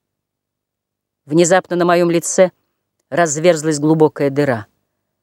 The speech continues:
Она была такой глубокой, что в ней, казалось, могло легко поместиться все мое тело, и еще место бы осталось.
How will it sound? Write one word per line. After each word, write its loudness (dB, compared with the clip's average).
Она -2
была 2
такой -2
глубокой, 0
что -6
в -4
ней, 2
казалось, -2
могло 0
легко -4
поместиться -6
все 0
мое -2
тело, 0
и -12
еще -4
место -6
бы -10
осталось. -10